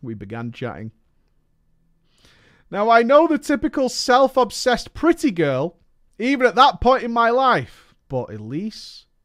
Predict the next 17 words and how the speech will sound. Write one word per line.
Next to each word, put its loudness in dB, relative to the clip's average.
didn't -12
seem -8
to -10
have -8
any -8
of -12
that. -14
She -14
was -8
just -8
a -8
nerd, -6
a 4
year 0
younger -2
than -4
me, -4